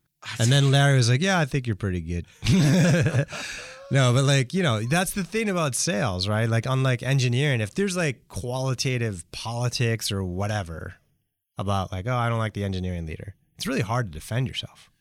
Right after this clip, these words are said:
Speaker 1: So let's unpack this.
Speaker 2: Yeah, yeah.
Speaker 1: Forty billion dollar company, I P O'd at a billion dollars, I think, now at fifteen billion. You never have to worry about money again. This is one of the rides that anybody listening dreams of having.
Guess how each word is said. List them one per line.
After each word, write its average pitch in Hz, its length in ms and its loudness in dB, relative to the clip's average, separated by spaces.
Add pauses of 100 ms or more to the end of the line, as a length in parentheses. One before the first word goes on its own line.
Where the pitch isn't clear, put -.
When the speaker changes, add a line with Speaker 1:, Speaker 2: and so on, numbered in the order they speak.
(400)
Speaker 1:
So 165 520 -6 (460)
let's 156 200 -4
unpack 139 320 -2
this. - 280 -2
Speaker 2:
Yeah, 123 160 2
yeah. 98 100 -4 (160)
Speaker 1:
Forty 156 280 -8
billion 143 380 2
dollar 123 240 2
company, 110 600 -4
I 123 140 0
P 127 240 -8
O'd 123 100 -4
at 117 100 -4
a 113 40 -2
billion 110 420 0
dollars, 101 400 0
I 95 140 -2
think, 95 400 -2
now 110 220 -2
at 110 60 -8
fifteen 107 480 -6
billion. 92 640 -6
You 110 100 -12
never 117 160 -6
have 131 140 -4
to 117 80 -10
worry 104 200 0
about 92 180 0
money 90 300 0
again. 78 520 -6 (320)
This 147 200 0
is 123 100 -2
one 127 180 2
of 123 60 0
the 110 80 -2
rides 98 520 -2
that 90 180 -8 (100)
anybody 143 400 0
listening 104 440 -4
dreams 87 340 -6
of 85 80 -10
having. - 300 -14